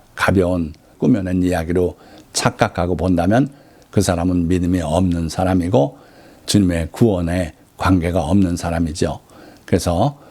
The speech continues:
여러분들은 성경 말씀을 읽으실 때 매 구절을 심각하게 보시고 거기에 따라 회개하고 그 말씀 따라 살아가야 될 줄 믿습니다. 자, 믿음이 없는 자의 결국은 어떤가?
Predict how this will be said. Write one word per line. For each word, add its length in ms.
여러분들은 640
성경 440
말씀을 560
읽으실 500
때 300
매 340
구절을 500
심각하게 1000
보시고 640
거기에 360
따라 460
회개하고 800
그 100
말씀 340
따라 260
살아가야 460
될 140
줄 160
믿습니다. 640
자, 200
믿음이 460
없는 340
자의 340
결국은 500
어떤가? 800